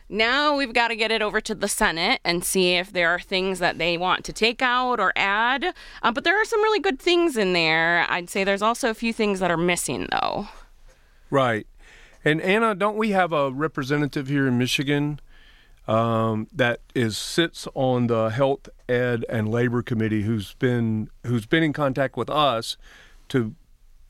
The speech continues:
Speaker 2: gather our perspective on, you know, school,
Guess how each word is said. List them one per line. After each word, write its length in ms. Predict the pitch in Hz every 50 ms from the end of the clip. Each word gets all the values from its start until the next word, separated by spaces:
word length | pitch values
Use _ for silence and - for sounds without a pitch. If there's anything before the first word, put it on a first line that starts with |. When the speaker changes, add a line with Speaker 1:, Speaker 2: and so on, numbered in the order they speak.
| - - -
Speaker 2:
gather 420 | - 143 131 131 127 127 123 123 123
our 200 | 120 120 120 113
perspective 760 | - - 117 - - - - 139 131 - _ 113 104 92 - -
on, 580 | 127 117 110 110 107 104 101 101 98 95 87 - - - - - - - - - - - -
you 120 | 143 120
know, 160 | 107 98 92
school, 600 | 87 - - - 139 127 120 117 113 110 110 117